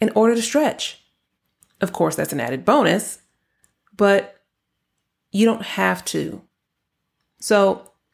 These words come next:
from a physical point of view, stretching can increase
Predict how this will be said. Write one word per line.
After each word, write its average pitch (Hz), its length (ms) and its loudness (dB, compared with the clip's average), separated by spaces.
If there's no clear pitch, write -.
from 220 140 0
a 208 80 2
physical 247 420 0
point 185 280 -2
of 165 60 -2
view, 156 440 -4
stretching 269 580 2
can 208 300 0
increase 180 800 -2